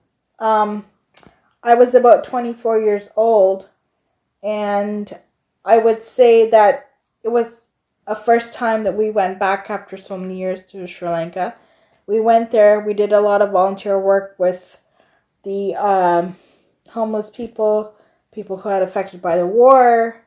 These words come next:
children, women, um, families, orphanages,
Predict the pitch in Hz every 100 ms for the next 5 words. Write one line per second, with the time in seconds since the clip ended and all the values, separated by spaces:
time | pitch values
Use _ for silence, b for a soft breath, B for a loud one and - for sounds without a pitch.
0 | _ - 254 247 233 214 214 233 240 233
1 | 220 220 _ _ _ _ _ _ _ 202
2 | 190 190 180 180 180 - 254 254 247 240
3 | 226 220 214 - - - - _ _ _
4 | _ _ _ _ _ _ - 240 240 240
5 | 226 220 208 208 208 208 202 - - -